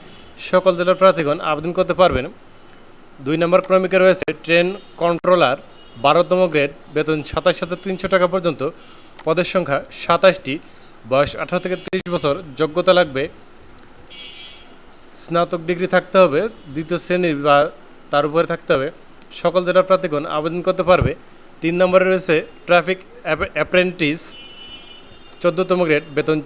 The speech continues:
চব্বিশ হাজার ছয়শো আশি টাকা, পদের সংখ্যা আঠারোটি, বয়স আঠারো থেকে ত্রিশ বছর পর্যন্ত। যোগ্যতা লাগবে কোনো স্বীকৃত বিশ্ববিদ্যালয়তে যে কোনো বিষয়ে কমপক্ষে দ্বিতীয় শ্রেণী বা সমমানের সিজিপিএ সহ স্নাতক ডিগ্রি থাকতে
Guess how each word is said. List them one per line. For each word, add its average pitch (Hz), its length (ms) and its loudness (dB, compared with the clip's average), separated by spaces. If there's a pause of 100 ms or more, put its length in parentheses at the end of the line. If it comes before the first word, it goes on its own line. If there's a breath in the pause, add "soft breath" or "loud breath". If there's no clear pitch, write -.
চব্বিশ 175 360 -2
হাজার 180 220 0
ছয়শো 185 260 4
আশি 180 200 2
টাকা, 147 260 2
পদের 156 340 -2
সংখ্যা 147 240 0 (200)
আঠারোটি, 175 460 0 (1300 loud breath)
বয়স 156 380 2
আঠারো 160 380 -2
থেকে 190 160 -4
ত্রিশ 180 340 -4
বছর 180 280 0
পর্যন্ত। 180 280 -2 (580)
যোগ্যতা 175 340 0
লাগবে 151 280 2 (300)
কোনো 147 160 -4
স্বীকৃত 180 460 -12
বিশ্ববিদ্যালয়তে 185 680 0 (680 loud breath)
যে 165 100 0
কোনো 175 200 -2
বিষয়ে 185 400 2
কমপক্ষে 175 520 0 (540 loud breath)
দ্বিতীয় 143 260 -4
শ্রেণী 185 360 -2
বা 165 200 4
সমমানের 180 600 0
সিজিপিএ 185 440 -6
সহ 170 180 0 (160)
স্নাতক 170 400 -4
ডিগ্রি 180 240 -6
থাকতে 185 200 0